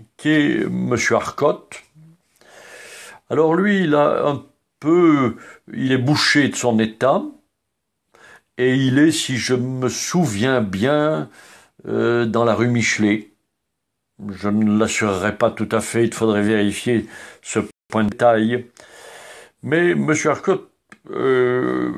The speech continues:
Boucher est, a fait, euh, progresser le milieu social. Et c'est déjà quelqu'un qui est un peu plus riche que la famille Sintès. Et Monsieur Harcourt a cette particularité que, tout en étant boucher,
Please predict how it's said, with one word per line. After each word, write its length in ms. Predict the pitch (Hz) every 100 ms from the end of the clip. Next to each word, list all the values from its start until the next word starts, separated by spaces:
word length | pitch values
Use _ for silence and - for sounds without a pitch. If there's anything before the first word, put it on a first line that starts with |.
| 113
Boucher 1040 | 113 113 113 - 175 214 214 180 - 135
est, 280 | 120 117 - - - _
a 120 | 110
fait, 340 | 104 - 151 135
euh, 840 | 127 - - 117 120 120 120 123 -
progresser 800 | - 127 110 120 - 196 131 101 - - 110 -
le 300 | 104 104 104
milieu 280 | 107 101 110
social. 600 | 110 110 - 113 107 107
Et 100 | 110
c'est 200 | - 113
déjà 320 | 104 101 135
quelqu'un 560 | - 104 101 131 156 160 - - - _ _
qui 140 | -
est 240 | 107 - 107
un 140 | 104
peu 200 | - 104
plus 160 | - 110
riche 600 | 110 175 - - - _ _
que 100 | -
la 120 | 95
famille 600 | - 101 95 104 101 107 _ _ _ _ _
Sintès. 920 | - - 104 104 131 175 196 - - _ - - - - - - _ _ _ -
Et 120 | 135
Monsieur 300 | 147 147 160
Harcourt 400 | 123 - 160 147
a 60 |
cette 220 | 110 - -
particularité 1000 | 123 - 110 113 120 110 123 - 202 202
que, 100 | 131
tout 320 | - 120 123
en 100 | 117
étant 260 | 107 107
boucher, 520 | 104 101 - 175 190